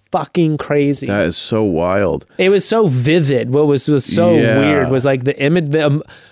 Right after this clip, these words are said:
Speaker 1: what was really weird was the emotional response to not being like, 'cause before I was like, "I'm seeing these things, like, I don't know." And then all of a sudden when she asked me about that,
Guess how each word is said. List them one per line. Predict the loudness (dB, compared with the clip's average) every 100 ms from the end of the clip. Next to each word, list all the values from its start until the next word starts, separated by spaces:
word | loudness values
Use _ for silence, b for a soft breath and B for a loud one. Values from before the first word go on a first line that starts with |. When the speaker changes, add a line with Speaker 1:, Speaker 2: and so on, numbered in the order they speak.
| -2
Speaker 1:
what | 0 2
was | 0 0
really | 2 2 2
weird | 2 2 2 2
was | 0 2
the | 0
emotional | 2 2 0 0 -2 0
response | -2 -4 -6 -6 -6 -10 -16 -18 _ -6
to | -2
not | 0 -2 0
being | 0 2 2
like, | 0 -2 -6 _
'cause | -2 0
before | 0 2
I | 2
was | 0
like, | -2
"I'm | -2 -2
seeing | -2 0 0 0
these | 2 0 0
things, | -2 0 0 0 0
like, | -2 -2
I | -2 0
don't | 0 0
know." | 0 0 -2 -2
And | -2
then | 0
all | 2
of | 0
a |
sudden | 0 -2 0
when | -2
she | -4 -4
asked | -4 -2 -2
me |
about | 0 -2 0
that, | -2 -2